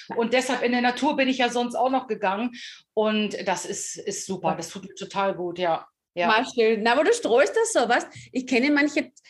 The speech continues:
Speaker 2: manche zwanzigjährigen oder ältere so Hungerhaken, die sind ja auch oft nicht schön,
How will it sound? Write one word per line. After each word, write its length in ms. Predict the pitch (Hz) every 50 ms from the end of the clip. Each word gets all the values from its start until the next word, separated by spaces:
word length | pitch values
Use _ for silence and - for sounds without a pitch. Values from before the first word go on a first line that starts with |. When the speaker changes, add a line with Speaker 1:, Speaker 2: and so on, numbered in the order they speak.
| - _ -
Speaker 2:
manche 280 | 208 226 247 240 285 285
zwanzigjährigen 840 | - 208 185 165 196 233 - 285 247 254 262 269 269 277 254 277 254
oder 340 | 208 208 214 190 - - -
ältere 400 | 196 202 196 - 262 247 254 254
so 220 | 254 - 233 226
Hungerhaken, 840 | 208 240 262 294 311 302 262 220 196 180 196 - - 262 285 359 381 392 - _ _ _ _ _ _ _ _ _ -
die 80 | - 262
sind 220 | 254 294 311 311
ja 160 | 320 240 214 262
auch 80 | 294
oft 220 | 359 381 370 - -
nicht 240 | 311 320 - - -
schön, 640 | - 247 208 208 208 202 208 202 202 202 - -